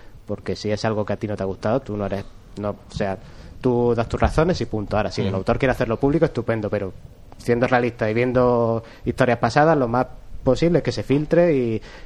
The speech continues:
Speaker 1: y acaba apareciendo. Y también un tema asociado que yo venía pensando en él, no sé lo que pensaréis, que a mí también me da la sensación de que a veces se elige el cartelista con demasiado poco tiempo. Es decir, vale, un cartel se puede hacer en un mes, en dos,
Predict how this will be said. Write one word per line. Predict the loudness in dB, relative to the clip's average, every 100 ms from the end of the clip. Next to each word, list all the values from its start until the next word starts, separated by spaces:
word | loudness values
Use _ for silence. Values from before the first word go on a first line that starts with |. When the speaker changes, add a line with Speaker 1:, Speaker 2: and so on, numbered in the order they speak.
| -6
Speaker 1:
y |
acaba | 0 4 4
apareciendo. | 2 -2 -4 -4 -6 -8 -14 -14 -14 -14 -8 -2
Y | 0
también | 2 4 4
un | 6
tema | 4 4
asociado | 2 4 6 6
que | 2 0
yo | 2
venía | 4 4
pensando | 2 2 4
en | 4
él, | 2
no |
sé | 2
lo | 2
que | 2
pensaréis, | 2 0 0 0 -2 -6 -20 -20 -20 -10
que |
a | -4
mí | 0
también | 2 2
me |
da | 2 2
la |
sensación | 0 0 0
de | 0
que | 0
a |
veces | 0 0 0
se | 0 0 0 -4 -6
elige | -4 -4 -2 -2 0 -2 -6 -8 -6
el | -2
cartelista | -2 0 0 0 2
con | 2 0
demasiado | -2 -2 -2 0 0 0
poco | -2 0 0 0
tiempo. | -4 -2 0 0 -2 -6 -6 -4
Es |
decir, | -2 -2 -2
vale, | 0 0
un | 2
cartel | 2 2 4
se | 4
puede | 4
hacer | 2 2
en | 0
un | 0
mes, | -2 -2 -6 -18 -20 -12
en | 0
dos, | 2 2